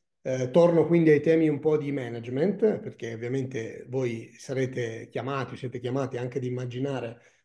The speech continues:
quale può essere, diciamo, la, la struttura, quantomeno come potrebbe funzionare la, una, una D M O, una D M O locale. Vi faccio vedere come funziona la nostra, quindi vi porto un po' il,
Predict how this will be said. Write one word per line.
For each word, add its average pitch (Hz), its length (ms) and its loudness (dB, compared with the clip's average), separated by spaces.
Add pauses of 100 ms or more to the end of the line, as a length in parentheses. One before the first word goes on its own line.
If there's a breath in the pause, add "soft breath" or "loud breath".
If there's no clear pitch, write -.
quale 147 220 4
può 143 160 2
essere, 143 380 0
diciamo, 123 280 -6
la, 110 220 -8
la 113 100 -8
struttura, 143 720 4
quantomeno 131 960 0
come 165 240 4
potrebbe 151 540 4
funzionare 131 920 -4
la, 120 320 -6
una, 123 360 -4
una 120 260 -6
D 123 160 -4
M 143 180 0
O, 131 220 -2
una 131 100 -4
D 117 80 -6
M 123 120 -4
O 127 60 -4
locale. 135 360 0
Vi 135 120 -2
faccio 143 260 -4
vedere 117 280 -2
come 120 140 -6
funziona 110 720 -12 (360 soft breath)
la 120 80 -2
nostra, 107 340 -10
quindi 117 180 -6
vi 127 120 -4
porto 135 300 -2
un 131 120 0
po' 127 300 2
il, 120 560 -6